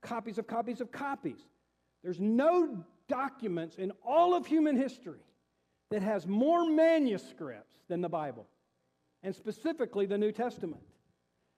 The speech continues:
And having studied Greek and Hebrew, I can tell you, you can trust your English Bible because the, the translation into English is amazing. Now, the reason we have modern translations is because English changes, not the originals,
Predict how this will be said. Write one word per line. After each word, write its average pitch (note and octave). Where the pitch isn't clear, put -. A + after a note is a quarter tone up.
And D#3+
having G#3+
studied B3
Greek B3
and A3+
Hebrew, B3
I A3+
can A3
tell A#3
you, A3
you G#3
can G3+
trust B3+
your A3+
English A3+
Bible E3
because G#3
the, F#3
the G#3
translation C4+
into A#3
English A#3
is F#3
amazing. A3
Now, F#3+
the A3
reason B3
we A#3+
have G#3
modern A3+
translations A#3
is F#3+
because G#3
English D4
changes, A#3+
not D4+
the C4+
originals, B3